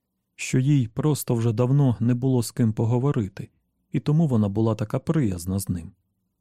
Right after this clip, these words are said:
Одне він знав напевно. Якщо наближався жахливий ураган, йому варто було швидше впоратися зі своєю справою і знайти десь укриття.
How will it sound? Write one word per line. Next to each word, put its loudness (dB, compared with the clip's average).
Одне 2
він 2
знав 0
напевно. -4
Якщо -2
наближався 0
жахливий 0
ураган, -2
йому 0
варто -2
було -2
швидше -4
впоратися -2
зі 0
своєю 0
справою -6
і 0
знайти -2
десь -8
укриття. -6